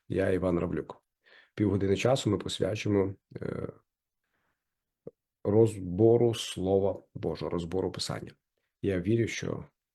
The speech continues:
це буде прекрасний час, в який ми з вами отримаємо багато, е, хороших відкриттів. Слава Богу. Сьогодні, як ви помітили, ефір названий «Устами шанують».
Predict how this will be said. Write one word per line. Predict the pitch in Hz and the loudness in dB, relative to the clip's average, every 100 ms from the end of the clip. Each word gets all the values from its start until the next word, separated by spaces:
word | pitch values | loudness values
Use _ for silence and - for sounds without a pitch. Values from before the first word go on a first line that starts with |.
| _ | _
це | - | -8
буде | 87 95 90 - - - _ _ _ _ | -4 -2 -2 -4 -10 -20 _ _ _ _
прекрасний | 95 92 101 92 - 87 | -6 -4 -2 -2 -2 -8
час, | - 101 135 - - _ _ _ - | -4 -2 -2 -4 -14 _ _ _ -12
в | |
який | 90 - 85 | -10 -4 -2
ми | 76 | -2
з | 92 | -2
вами | 104 107 - - - | 0 0 -2 -10 -6
отримаємо | 95 98 98 92 90 - _ _ _ | -4 0 0 0 -2 -8 _ _ _
багато, | 92 87 90 92 - - _ _ _ _ - | -4 -2 0 -2 -2 -10 _ _ _ _ -14
е, | - - - - - | -12 -12 -14 -20 -20
хороших | - 95 85 - 87 | -6 -2 -2 -4 -8
відкриттів. | 85 - 85 - - - _ _ | -10 -10 -10 -8 -10 -12 _ _
Слава | - 82 - | -12 -8 -8
Богу. | - - - - - - - | -8 -10 -12 -20 -20 -20 -18
Сьогодні, | - 135 135 | 0 4 6
як | 117 - - - | 6 2 -6 -4
ви | |
помітили, | 101 95 123 127 104 95 - _ _ _ _ _ _ _ - - | -2 2 2 4 2 2 -4 _ _ _ _ _ _ _ -20 -16
ефір | - - 104 | -10 -2 -2
названий | 104 104 98 101 98 90 87 _ _ _ | 0 0 2 2 4 2 -2 _ _ _
«Устами | - - 95 95 87 - | -10 -2 2 2 0 -6
шанують». | - - 92 80 - | -12 -6 -6 -6 -8